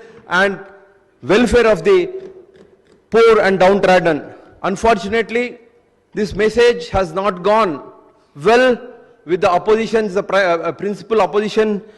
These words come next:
బీఆర్ఎస్ and టీఆర్ఎస్. I, నేను personally మా సబితమ్మ గారికి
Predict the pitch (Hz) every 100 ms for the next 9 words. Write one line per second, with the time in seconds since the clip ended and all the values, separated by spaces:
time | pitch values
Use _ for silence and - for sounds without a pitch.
0 | - 120 190 196 202 208 190 180 180 165
1 | 139 117 - - - - - - 185 196
2 | 185 185 180 196 202 240 240 240 240 -
3 | - _ _ _ _ _ _ _ _ _
4 | _ _ _ _ _ _ _ _ _ _
5 | _ _ _ _ - 175 180 - - _
6 | _ _ _ 170 180 214 214 214 208 208
7 | 208